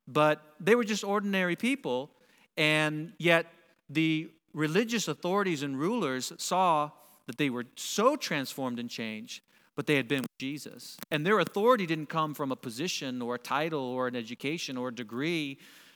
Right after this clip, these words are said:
but it came from being with Jesus. And God can do the same in our own lives. So we're looking at the, uh, authenticity of Paul's apostleship. And we're gonna see it in three ways, just a very simple outline. I do believe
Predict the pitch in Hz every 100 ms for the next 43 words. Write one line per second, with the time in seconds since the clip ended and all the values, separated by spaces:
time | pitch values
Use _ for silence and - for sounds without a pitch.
0 | - 135 131 151 151 139 123 127 139 117
1 | 107 127 143 147 - - - - _ _
2 | - 127 143 185 - 147 131 123 151 131
3 | 123 120 143 117 113 117 113 123 123 110
4 | - 196 214 220 247 220 180 - 143 143
5 | - - - _ _ _ 139 131 156 165
6 | - - - 214 185 143 127 117 - 147
7 | 135 127 - - _ _ _ _ 151 -
8 | 196 214 - 147 - 131 113 - - 170
9 | 226 - 208 196 180 165 - 170 151 135
10 | 131 165 165 156 170 - 160 147 - 139
11 | 139 127 131 156 160 247 226 156 127 120